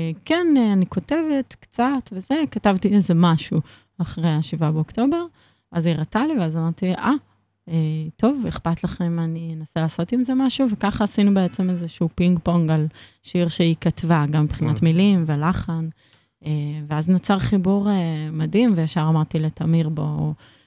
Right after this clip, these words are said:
Speaker 1: בוא נפיק את זה, בוא נעשה עם זה משהו", אה,
Speaker 2: כן.
Speaker 1: עוד לפני שידעתי שיהיה אלבום בכלל,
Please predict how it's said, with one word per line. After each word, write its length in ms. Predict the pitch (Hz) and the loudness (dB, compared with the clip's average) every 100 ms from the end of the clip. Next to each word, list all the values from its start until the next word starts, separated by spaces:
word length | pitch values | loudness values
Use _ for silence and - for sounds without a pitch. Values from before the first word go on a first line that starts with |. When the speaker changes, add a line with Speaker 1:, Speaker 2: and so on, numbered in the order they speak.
| _ - | _ -4
Speaker 1:
בוא 160 | 165 | 0
נפיק 460 | 160 - 185 185 196 | 2 2 0 0 0
את 120 | 170 | -2
זה, 220 | 165 160 151 | -2 0 0
בוא 120 | 160 | 2
נעשה 260 | 160 156 170 | 2 0 0
עם 160 | 170 | -2
זה 120 | 151 156 | -2 -2
משהו", 680 | 165 180 - 170 170 165 160 | 0 0 -2 -4 -2 -2 -4
אה, 60 | 151 147 147 147 147 147 _ _ _ | -8 -10 -14 -16 -18 -20 _ _ _
Speaker 2:
כן. 120 | - | 0
Speaker 1:
עוד 80 | 165 | 2
לפני 320 | 156 - 180 | 2 2 2
שידעתי 480 | 180 185 165 160 170 | 4 2 4 2 -2
שיהיה 360 | - 160 156 156 | -2 -2 -2 -4
אלבום 360 | 147 160 185 | 0 0 2
בכלל, 500 | 196 185 180 160 147 | 0 -2 -2 -2 -4